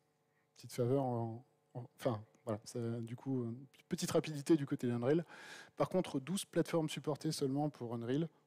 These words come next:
ce qui est déjà énorme en fait, hein, je dis seulement, mais c'est déjà énorme, et vingt-sept pour Unity.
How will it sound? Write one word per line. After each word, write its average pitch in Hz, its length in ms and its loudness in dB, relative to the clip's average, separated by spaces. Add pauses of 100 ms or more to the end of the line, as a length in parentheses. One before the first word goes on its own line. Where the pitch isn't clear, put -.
ce - 60 -20
qui 113 80 -4
est - 20 -6
déjà 117 240 2
énorme 131 240 4
en 107 40 -2
fait, 110 200 -4
hein, 123 80 -8
je 113 60 -14
dis 113 80 -10
seulement, 143 360 2
mais 120 160 -2 (580)
c'est - 180 -4
déjà 135 260 6
énorme, 156 280 6
et 151 100 8
vingt-sept 170 420 6
pour 151 160 4
Unity. 139 420 0